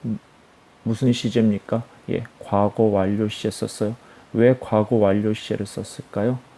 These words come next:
그렇죠. 자, 돌아와서 보니까 내가 깨달은 것은 언제입니까? 깨달은 것은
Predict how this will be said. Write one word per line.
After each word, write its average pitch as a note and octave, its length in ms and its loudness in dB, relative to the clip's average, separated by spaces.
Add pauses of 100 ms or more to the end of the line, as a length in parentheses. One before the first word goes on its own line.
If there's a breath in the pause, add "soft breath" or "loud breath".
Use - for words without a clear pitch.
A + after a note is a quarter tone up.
(600)
그렇죠. G#2+ 460 -2 (420 loud breath)
자, B2+ 240 2 (180 loud breath)
돌아와서 E3+ 640 2
보니까 A#2+ 920 4
내가 G2+ 320 0 (140)
깨달은 G3 520 4
것은 D#3+ 520 2 (200)
언제입니까? A2+ 840 0 (320)
깨달은 F3+ 500 0
것은 E3+ 480 0